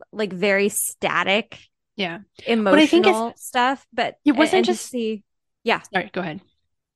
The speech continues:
Speaker 1: Oh, I was just gonna say, to see, like, that range of emotion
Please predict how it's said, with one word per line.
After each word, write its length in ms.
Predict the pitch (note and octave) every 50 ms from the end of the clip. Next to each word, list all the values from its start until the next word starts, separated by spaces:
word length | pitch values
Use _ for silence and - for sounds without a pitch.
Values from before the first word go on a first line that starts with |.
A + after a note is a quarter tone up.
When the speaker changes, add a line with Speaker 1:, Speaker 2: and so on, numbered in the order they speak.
| _ _ _ -
Speaker 1:
Oh, 140 | B3+ C4+ G3
I 120 | A#2 A3+
was 80 | C4 G#3+
just 160 | A#3 A3+ -
gonna 120 | B3 A3+ F#3+
say, 100 | G3 F#3+
to 160 | F#3+ - B3
see, 260 | - - C4+ B3+ B3+
like, 260 | A#3+ A3+ G#3 G#3 - - - - _ _ -
that 240 | G3 A#3+ G#3+ G3+ -
range 560 | A3 G3 G3 G#3 G3 G3 G3 G#3+ A3+ B3 A3+
of 220 | B3 - A3 F#3+
emotion 760 | G#3+ G#3 G#3 G3 F3 E3 F#3+ A#3+ - - D4 D4+ E4 E4+ F4